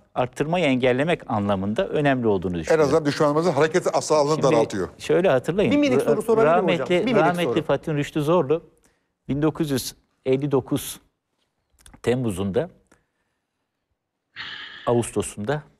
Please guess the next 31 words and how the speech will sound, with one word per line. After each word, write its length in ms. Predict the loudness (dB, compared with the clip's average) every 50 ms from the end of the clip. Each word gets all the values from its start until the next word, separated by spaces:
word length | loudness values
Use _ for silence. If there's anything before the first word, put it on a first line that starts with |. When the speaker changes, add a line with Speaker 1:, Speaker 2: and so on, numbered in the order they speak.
| -20 -20 -10 -4
Speaker 1:
Avrupa 520 | 0 2 2 2 2 0 0 0 0 -2 -6 _ _ _ _ _ -6
Ortak 380 | -4 -4 -2 -4 -4 -4 -4 -4
Pazarı, 280 | -4 -4 -6 -8 -12 -14 -20 _
o 80 | -12 -8
zamanki 460 | -8 -6 -6 -6 -8 -8 -8 -8 -8
adıyla, 380 | -8 -6 -6 -6 -6 -6 -6 -6 -2
"A 120 | -2 0
Y 140 | 0 0 0
T'ye 200 | -2 -2 -2 -2
müracaat 540 | -2 0 0 0 0 2 2 0 -2 -2 -2
edelim." 360 | -6 -4 -6 -8 -8 -12 -14 -16
diyor. 140 | -18 -20 -20 _ _ _ _ _ _ _ _ _ _ _ _ _ _ _ _ _ _ -10
İçeride 480 | -6 -2 0 2 2 2 2 0 0 0
tartışılıyor. 680 | 0 0 0 -2 -4 -8 -8 -6 -4 -4 -4 -4 -4 -4
Niye 220 | -2 0 0 0
A 80 | 0 -2
Y 120 | -4 -6
T'ye 200 | -6 -8 -8 -8
müracaat 540 | -6 -8 -8 -8 -8 -8 -10 -10 -12 -12 -14
ediyoruz? 480 | -14 -10 -10 -10 -10 -12 -16 _ _ _ _ _ _ _ _ _ _ _ _ _ _ _ _ _ _ _ _ _
Çünkü 340 | -8 -6 -6 -4 -4 -4 -4
bizden 380 | -4 -2 0 0 0 0 0 -2
bir 120 | 0 0
ay 200 | 0 0 0 -2
evvel 200 | -2 -2 -4 -6 -6 -12 _ _ _ _ _ _ _ _ _ _ _ _
Temmuz 380 | -4 -4 -2 -2 -2 -2 -2 -4
bin 160 | -4 -4 -4
dokuz 240 | -6 -6 -8 -12 -10
yüz 100 | -8 -6
elli 200 | -6 -6 -6 -6
dokuzda 560 | -8 -8 -8 -10 -12 -8 -6 -6 -6 -6